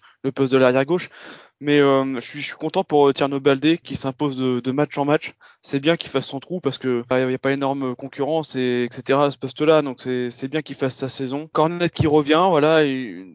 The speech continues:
c'est là qu'on voit que il s'est, mardi contre Q R M, il s'est reposé et il était prévu qu'il joue contre Nîmes, à mon avis, dans les plans de Paul Le Guen. Et on repasse sur un quatre quatre deux parce que Boutaïb revient. Donc on repasse sur notre, notre père Thierry Boutaïb.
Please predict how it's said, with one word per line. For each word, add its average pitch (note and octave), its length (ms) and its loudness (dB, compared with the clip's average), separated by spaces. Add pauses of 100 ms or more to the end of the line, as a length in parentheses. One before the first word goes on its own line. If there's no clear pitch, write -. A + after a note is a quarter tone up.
c'est - 140 -6
là E3+ 120 4
qu'on D3+ 120 -8
voit D3 140 2
que D3 140 -8
il C3+ 140 -4
s'est, B2+ 420 -4
mardi C3 340 -6
contre C3+ 300 -18
Q C3 120 -8
R C3+ 80 0
M, D#3+ 120 -4
il C3+ 60 -10
s'est C3+ 160 -8
reposé C3 420 -4
et B2 600 0
il A#2+ 100 -6
était B2+ 180 -4
prévu C#3+ 320 -10
qu'il C#3 140 -6
joue C#3+ 100 -6
contre C3+ 300 -4
Nîmes, D#3 240 -4
à D3 100 2
mon D#3 200 -2
avis, C#3+ 260 -2
dans C#3+ 100 -6
les B2 100 -6
plans C#3 180 -6
de C3+ 40 -14
Paul B2+ 180 -8
Le A#2+ 120 -6
Guen. E3 180 0 (440)
Et C#3 60 0
on D3+ 60 4
repasse D#3+ 300 2
sur D#3 160 2
un D3+ 80 2
quatre D3+ 180 2
quatre C#3+ 220 -2
deux D3 240 -6 (140)
parce - 180 -6
que C#3+ 100 -10
Boutaïb C#3+ 420 -2
revient. C#3 460 0
Donc D3+ 160 -10
on C#3+ 60 -4
repasse C3+ 260 -4
sur C3+ 160 -10
notre, C3 400 -6
notre C3+ 220 -8
père C3 160 2
Thierry C3+ 320 0
Boutaïb. D3 540 -4